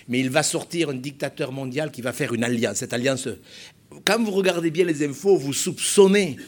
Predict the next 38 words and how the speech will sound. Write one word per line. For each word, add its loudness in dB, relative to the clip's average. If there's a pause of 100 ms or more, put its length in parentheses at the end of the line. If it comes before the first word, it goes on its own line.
(400)
que 4 (400)
un, 0 (100)
un, -2
un -4
dictateur -2
est -8
en -4
train -6
de, -2
de -2
germer. -4 (1600)
Mes 0
frères 0
et 4
sœurs, -8 (240)
il -6
faut 4
que -4
ça 0
arrive. -8 (880)
Ne 2
vous 0
inquiétez 2
pas, -6 (340)
ne 4
vous 0
alarmez -2
pas, -8 (240)
parce 0
que -2
toutes -4
ces -4
choses, -6
on -8
ne -4
les -2
verra -2
pas. -12